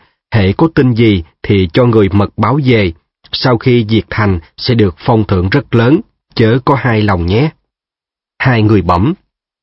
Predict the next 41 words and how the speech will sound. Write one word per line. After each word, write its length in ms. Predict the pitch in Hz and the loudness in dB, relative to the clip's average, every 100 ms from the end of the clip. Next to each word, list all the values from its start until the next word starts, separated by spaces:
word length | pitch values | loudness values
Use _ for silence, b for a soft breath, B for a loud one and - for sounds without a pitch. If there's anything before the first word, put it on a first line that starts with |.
| - | -4
"Vợ 260 | 110 101 90 - | 0 2 0 0
con 280 | 131 120 113 | 0 0 0
quyến 240 | 135 160 | 0 0
thuộc 200 | 131 90 | 2 -2
chúng 180 | - 131 | -2 -4
tôi 360 | 147 131 123 113 - | 0 2 2 0 -2
đều 280 | 127 104 90 | 0 2 0
ở 260 | - 95 104 | -2 -4 -2
cả 180 | 101 110 | -4 -2
Kinh 180 | - 107 | -2 -2
Châu, 320 | 127 123 117 - _ - | 0 0 0 -4 _ -4
đâu 180 | 123 101 | 0 0
dám 240 | 107 113 | 0 -2
hai 220 | - 131 | -2 0
lòng, 240 | 110 104 85 - _ _ | 0 0 -2 -10 _ _
xin 340 | - - 110 110 | -8 0 2 2
thừa 220 | - 98 | 2 0
tướng 300 | 87 107 151 | 2 2 2
đừng 220 | 143 95 | 2 2
ngờ. 300 | 104 98 92 80 _ _ _ _ _ | 0 0 -2 -4 _ _ _ _ _
Hai 240 | 127 110 | -2 0
chúng 180 | 95 117 | 0 0
tôi 240 | 131 113 104 | 2 2 2
quyết 300 | - 160 - | 2 0 0
chém 240 | 120 147 | -2 0
đầu 180 | 127 95 | 0 -2
Chu 160 | - 123 110 | 0 0 2
Du 260 | 131 127 113 - | 2 2 -2 -4
và 160 | 113 | -4
Cát 280 | 104 151 - | -2 -4 -2
Lượng 220 | 107 92 98 | 0 2 2
về 260 | 107 92 80 | 2 0 0
dân 240 | 123 117 110 | 0 0 0
nạp 200 | 95 - | -2 0
dưới 160 | 110 117 | -2 2
trướng." 260 | 113 120 180 _ _ _ _ _ _ _ _ _ _ _ _ _ | 2 2 0 _ _ _ _ _ _ _ _ _ _ _ _ _
Tháo 180 | 123 147 | -2 0
thưởng 300 | 120 95 113 | 2 2 2
cho 120 | - | 0
rất 180 | 104 147 | 0 0
hậu, 300 | 113 92 92 | 0 0 -2